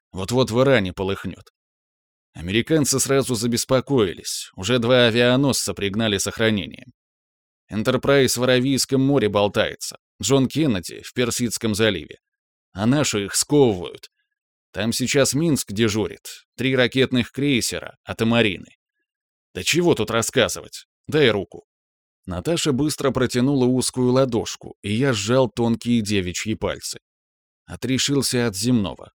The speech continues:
сосредоточился. Советская группировка В М Ф могла выдать тридцать две ракеты в первом пуске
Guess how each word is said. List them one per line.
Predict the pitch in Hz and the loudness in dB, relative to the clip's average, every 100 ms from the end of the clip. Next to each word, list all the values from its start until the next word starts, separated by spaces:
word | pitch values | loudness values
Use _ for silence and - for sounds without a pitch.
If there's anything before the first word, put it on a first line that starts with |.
| _ | _
сосредоточился. | - 113 120 120 131 107 82 - - - - _ _ _ _ _ _ _ _ _ | -4 -2 0 2 2 0 -4 -8 -12 -12 -16 _ _ _ _ _ _ _ _ _
Советская | - 98 120 147 - 139 131 | -6 0 2 2 2 2 4
группировка | 131 127 131 143 - 139 | 2 2 4 4 2 0
В | 120 | 2
М | 127 135 | 4 4
Ф | 156 - - | 2 -2 -4
могла | 92 98 117 127 | -4 -2 2 2
выдать | 110 120 120 - | 2 0 -2 -2
тридцать | 127 123 - 113 | -2 0 0 0
две | 107 117 | 2 2
ракеты | 110 107 123 113 120 | 2 2 0 2 -2
в | - | 0
первом | 147 110 95 90 | 0 0 -2 -4
пуске | 101 85 - - | -6 -6 -8 -10